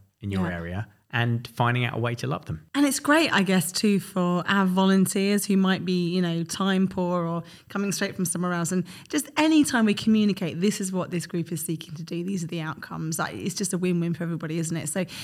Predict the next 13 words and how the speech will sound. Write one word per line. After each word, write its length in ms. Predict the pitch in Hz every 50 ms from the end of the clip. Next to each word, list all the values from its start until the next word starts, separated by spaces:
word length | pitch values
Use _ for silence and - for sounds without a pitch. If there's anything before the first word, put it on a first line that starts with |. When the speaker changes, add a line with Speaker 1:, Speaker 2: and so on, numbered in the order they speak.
| - - -
Speaker 2:
innovation, 920 | 302 302 339 330 330 254 233 220 220 - - - 202 196 196 202 196 196 190 - - _ _ _ _ _ _
good 260 | - 233 226 214 -
all 240 | - 202 214 196 196
round. 520 | 180 180 175 165 160 165 156 160 - - - - - - - - - - - - - -
I'm 180 | - 311 415 494
gonna 120 | 494 453 349
tuck 220 | - - 277 190 262
into 180 | 233 196 -
another 120 | 208 196 185
biscuit 420 | 254 302 - - - 180 151 -
'cause 180 | - 185 175 -
they're, 200 | - 185 180 180
Speaker 1:
Wow. 280 | 185 185 190 185 175